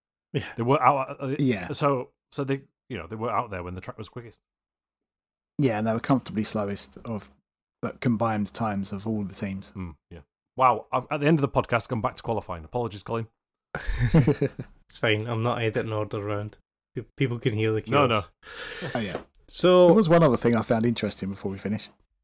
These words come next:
Speaker 3: Did you hear what they said about, um, Sargent?
Speaker 1: No.
Speaker 3: When he came in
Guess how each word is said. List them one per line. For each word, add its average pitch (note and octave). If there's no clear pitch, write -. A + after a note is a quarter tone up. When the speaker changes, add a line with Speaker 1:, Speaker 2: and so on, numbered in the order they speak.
Speaker 3:
Did C3+
you D3+
hear D3
what C#3+
they C3+
said C3+
about, C3+
um, B2+
Sargent? -
Speaker 1:
No. C3+
Speaker 3:
When G#2+
he A2
came A#2+
in G#2